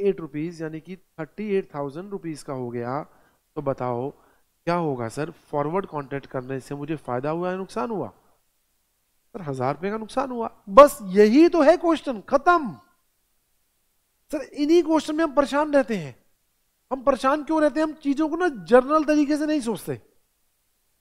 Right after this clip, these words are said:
हम चीजों को जनरल तरीके से नहीं सोचते,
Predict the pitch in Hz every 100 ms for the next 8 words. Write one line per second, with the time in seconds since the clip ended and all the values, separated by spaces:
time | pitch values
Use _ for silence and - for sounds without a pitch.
0 | _ _ _ _ _ 240 254 233 220 247
1 | 254 247 151 208 220 277 294 285 277 277
2 | 269 302 269 202 160 139